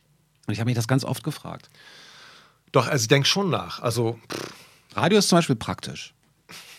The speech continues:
Speaker 1: Also da muss man dann schon, da muss dann schon jemand sagen, „Ja, irgendwie die Stimme kenne ich, aber ich weiß jetzt nicht woher.“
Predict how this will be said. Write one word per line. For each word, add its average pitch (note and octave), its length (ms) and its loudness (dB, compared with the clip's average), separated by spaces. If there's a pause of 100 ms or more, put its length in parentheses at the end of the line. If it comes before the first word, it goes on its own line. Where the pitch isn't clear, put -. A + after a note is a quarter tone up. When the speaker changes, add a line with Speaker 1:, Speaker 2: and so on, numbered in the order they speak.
(260)
Speaker 1:
Also G2 200 -6
da G#2+ 80 2
muss A#2 160 2
man B2 120 4
dann A#2 120 4
schon, A#2+ 200 6
da A#2 60 6
muss A2+ 360 4
dann B2+ 140 4
schon B2+ 120 2
jemand A#2 220 4
sagen, G#2 140 2
„Ja, G2+ 60 -2
irgendwie F#2+ 260 -6
die F#2 120 -4
Stimme C#3 300 4
kenne C3 260 0
ich, A#2+ 100 -4
aber A2 120 -6
ich G2+ 100 -10
weiß A2+ 120 0
jetzt A2 160 -6
nicht G#2 180 -8
woher.“ B2 480 -8